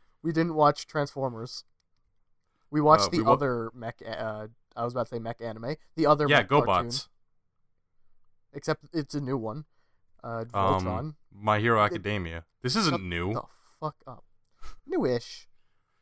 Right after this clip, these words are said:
Speaker 2: It, it, this is a, this is a new, well, this is the new version of it.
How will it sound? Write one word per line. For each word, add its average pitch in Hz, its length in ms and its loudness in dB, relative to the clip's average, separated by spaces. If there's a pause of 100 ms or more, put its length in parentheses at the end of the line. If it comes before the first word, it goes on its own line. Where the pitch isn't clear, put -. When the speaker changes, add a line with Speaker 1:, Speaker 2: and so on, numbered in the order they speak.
(140)
Speaker 2:
It, 123 180 -4
it, 139 220 -2
this 143 160 -6
is 165 140 -4
a, 151 100 0 (100)
this 143 200 0
is 156 120 -2
a 143 60 0
new, 127 320 0
well, 127 400 2 (220)
this 135 160 -4
is 147 100 -4
the 139 120 0
new 120 520 2
version 101 560 2
of 80 160 -8
it. 80 140 -14